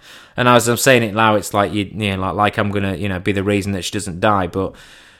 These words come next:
in all seriousness, like, that little bit of interaction could have been the first and only thing that she'd had that week. Um, so I did used to go around there and have a chat to her, and I used, and we got to the point where she'd drop,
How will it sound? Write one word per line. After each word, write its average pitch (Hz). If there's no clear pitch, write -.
in 113
all 113
seriousness, 113
like, 104
that 110
little 110
bit 107
of 107
interaction 110
could 117
have 98
been 104
the 98
first 104
and 104
only 104
thing 101
that 87
she'd 95
had 110
that 95
week. 104
Um, 107
so 120
I 117
did 143
used 123
to 104
go 101
around 95
there 95
and 95
have 104
a 95
chat 92
to 98
her, 98
and 87
I 98
used, 90
and 92
we 95
got 95
to -
the 98
point 104
where 101
she'd 98
drop, -